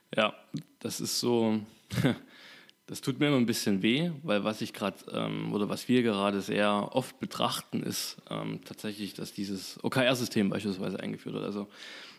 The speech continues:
diese Objectives and Key Results, das ist letztendlich eine Management- oder Zielemethode,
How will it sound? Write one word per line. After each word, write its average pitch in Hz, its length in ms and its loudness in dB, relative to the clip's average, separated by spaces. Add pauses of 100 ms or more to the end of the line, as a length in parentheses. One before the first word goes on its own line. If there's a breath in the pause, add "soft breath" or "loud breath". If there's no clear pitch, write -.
(140 loud breath)
diese 113 220 4
Objectives 120 480 2
and 107 100 0
Key - 140 -2
Results, 127 400 6
das 104 160 -6
ist 110 140 -4
letztendlich 104 600 -6
eine 87 300 -8
Management- 117 600 0
oder 98 180 0
Zielemethode, 117 840 2